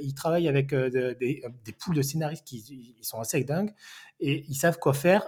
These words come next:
et où appuyer et comment développer une série. Et, euh,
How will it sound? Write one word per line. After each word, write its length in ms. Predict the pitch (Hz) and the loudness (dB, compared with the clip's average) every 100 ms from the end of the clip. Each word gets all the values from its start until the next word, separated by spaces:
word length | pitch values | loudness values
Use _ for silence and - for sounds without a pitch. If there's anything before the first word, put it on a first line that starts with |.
| - | -4
et 380 | 131 131 139 - | 2 2 2 2
où 140 | 175 | 4
appuyer 720 | 165 - 160 160 190 202 - | 4 2 -2 2 2 2 0
et 100 | 139 | -2
comment 260 | 139 175 196 | 0 2 2
développer 360 | 175 156 160 175 | 4 2 2 0
une 80 | 165 | 0
série. 300 | 139 110 - - | 0 -4 -10 -12
Et, 320 | 135 127 123 120 | -6 -4 -4 -6
euh, 480 | 120 120 120 120 | -8 -12 -14 -14